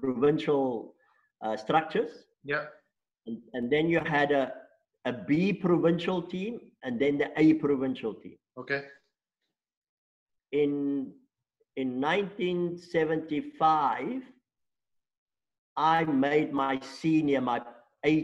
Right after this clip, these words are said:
Speaker 1: team debut.
Speaker 2: Okay. Who was that for?
Speaker 1: And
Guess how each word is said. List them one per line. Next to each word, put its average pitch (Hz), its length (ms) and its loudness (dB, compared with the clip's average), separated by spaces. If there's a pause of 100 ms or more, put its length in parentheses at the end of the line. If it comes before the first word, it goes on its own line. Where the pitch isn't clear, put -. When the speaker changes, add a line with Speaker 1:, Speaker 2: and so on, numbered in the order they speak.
Speaker 1:
team 127 460 -4 (440)
debut. 120 460 0 (340)
Speaker 2:
Okay. 135 320 -6 (600)
Who 175 100 2
was 180 140 0
that 151 240 2
for? 147 80 0
Speaker 1:
And 151 260 2